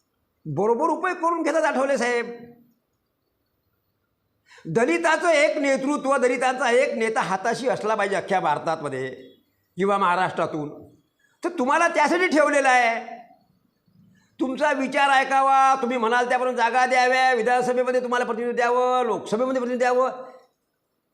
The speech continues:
अहं, याच्यासाठी नाही.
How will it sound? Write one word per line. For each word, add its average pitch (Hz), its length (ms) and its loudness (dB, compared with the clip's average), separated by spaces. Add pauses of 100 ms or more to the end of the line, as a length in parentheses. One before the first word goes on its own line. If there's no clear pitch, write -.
(420)
अहं, 170 480 -6 (460)
याच्यासाठी 269 560 0
नाही. 277 280 -4